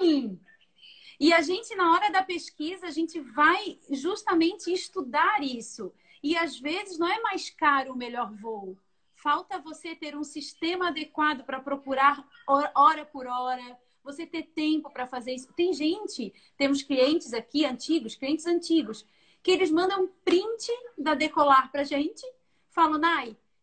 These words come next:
quero isso aqui." Já, ele, ele já escolheu, sabe? "Eu quero isso aqui contigo. Consegue o mesmo preço?"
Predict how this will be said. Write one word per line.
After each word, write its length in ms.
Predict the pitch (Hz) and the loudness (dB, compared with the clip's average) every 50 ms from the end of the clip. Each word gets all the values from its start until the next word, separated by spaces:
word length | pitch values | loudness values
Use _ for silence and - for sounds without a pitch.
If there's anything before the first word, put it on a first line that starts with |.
| _ - | _ -8
quero 180 | - 254 254 | -8 -8 -8
isso 140 | 269 - 349 | -8 -12 -14
aqui." 340 | 339 - 349 302 240 - - _ _ _ _ _ _ _ _ - - - _ _ _ _ _ _ _ _ - - - - | -10 -6 -6 -6 -6 -8 -12 _ _ _ _ _ _ _ _ -20 -20 -20 _ _ _ _ _ _ _ _ -18 -18 -16 -10
Já, 280 | 247 285 302 330 320 - | -4 0 0 0 2 2
ele, 220 | 269 277 294 302 - | 2 2 4 4 2
ele 160 | 330 339 370 | 2 2 2
já 160 | 359 - 440 480 | 4 4 4 2
escolheu, 600 | 453 - - - 339 311 262 247 226 214 202 196 | 2 -2 -2 0 2 4 4 2 2 0 -2 -8
sabe? 440 | - - 240 220 254 294 320 330 | -6 0 4 6 6 6 6 4
"Eu 60 | 302 294 | 0 -2
quero 200 | - 311 302 330 | -2 -4 -4 -4
isso 140 | 311 - 330 | -6 -8 -10
aqui 180 | 302 - 349 | -10 -10 -10
contigo. 460 | 339 - 370 381 370 - 311 269 247 254 | -10 -8 -10 -10 -6 -6 -6 -6 -6 -4
Consegue 420 | - 302 294 285 - 339 349 339 | -4 -4 -4 -2 -2 -2 -2 0
o 40 | 339 | -2
mesmo 260 | 302 285 269 240 233 | -2 -2 -2 -4 -6
preço?" 500 | 214 - 302 285 277 247 240 - - 214 | -6 -4 0 2 2 2 0 -4 -12 -16